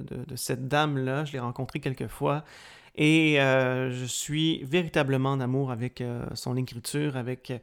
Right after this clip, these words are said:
son, son univers qui nous amène dans toutes sortes de zones. Euh, même si on est un adulte, moi j'ai adoré découvrir ce livre-là et je suis, euh, je suis certain que vous ferez bonne œuvre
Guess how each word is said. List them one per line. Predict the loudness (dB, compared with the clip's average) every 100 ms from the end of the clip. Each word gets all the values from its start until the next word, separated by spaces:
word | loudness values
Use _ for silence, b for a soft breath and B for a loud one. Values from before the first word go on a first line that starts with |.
| B B B B
son, | -8 -6 -2 0 0 0 -4
son | -4 2 4 6
univers | 6 6 6 4 2 2 -2 -4
qui | 0
nous | 4 6
amène | 6 6 4 4
dans | 2 0
toutes | -2 0
sortes | 2 2 2 -6 -20 _ _ -16
de | -4 -2
zones. | 0 2 2 0 -4 -8 B B B B -4
Euh, | -2 0 0 0
même | 4 4
si | 6
on | 4 6
est |
un | 6 4
adulte, | 2 4 4 4
moi | 0 0
j'ai | -2 -2
adoré | 2 4 4 2 2 0
découvrir | 0 -4 -2 0 0 -2
ce | -8 -4 -2
livre-là | -2 -4 -2 -2 2 2 0 B B B B
et | 0 2
je | 0 -2
suis, | -4 -4 0 2 2
euh, | 2 0 -4
je | -6
suis | -8 -6
certain | -2 -2 0 0
que | 2
vous | -2 -4
ferez | 0 4 6
bonne | 6 6
œuvre | 4 2 0 -4 -10